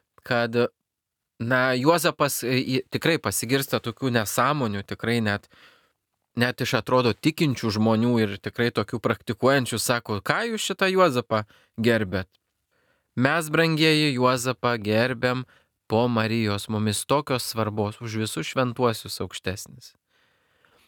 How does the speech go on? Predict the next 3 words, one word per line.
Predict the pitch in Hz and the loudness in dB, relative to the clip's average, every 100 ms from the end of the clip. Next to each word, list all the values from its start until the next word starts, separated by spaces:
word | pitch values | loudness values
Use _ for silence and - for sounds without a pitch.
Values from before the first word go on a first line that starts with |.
| _ _ - | _ _ 0
Ir | 127 127 131 - _ _ _ _ _ _ _ _ - | 2 4 2 -2 _ _ _ _ _ _ _ _ -10
būtent | 117 160 226 190 143 127 | 2 4 4 2 0 0
dėl | 120 127 113 | 2 2 0